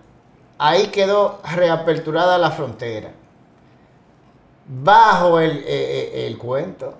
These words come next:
no, de la presión económica, que los productores que estaban perdiendo,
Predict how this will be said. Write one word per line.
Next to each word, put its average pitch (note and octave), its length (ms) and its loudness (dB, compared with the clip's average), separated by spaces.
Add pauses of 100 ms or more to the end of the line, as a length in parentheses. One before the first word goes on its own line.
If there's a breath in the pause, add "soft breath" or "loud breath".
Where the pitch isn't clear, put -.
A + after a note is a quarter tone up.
(320)
no, B2+ 340 -10
de B2+ 100 -8
la G#2 160 -12
presión B2 600 -8
económica, A#2+ 1120 -8
que F#2+ 460 -16 (560 soft breath)
los A#2 160 -10
productores C3 1040 -2
que A#2 80 -12
estaban C3+ 340 -6
perdiendo, C#3+ 1080 -2